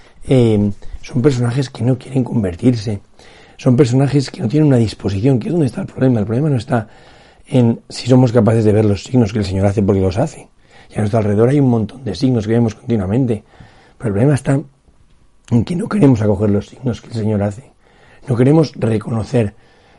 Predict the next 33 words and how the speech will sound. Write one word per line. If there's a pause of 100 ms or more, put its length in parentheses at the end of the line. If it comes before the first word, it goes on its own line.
(160)
los
signos
que
el
Señor
hace. (340)
Y
van
pasando
los
días
de
la
preparación
del
Adviento (680)
y
va
acercándose (280)
vertiginosamente
ya (1700)
el
momento
de
la
Navidad (580)
y (560)
no
terminamos
de,
de
abrazar
humildemente,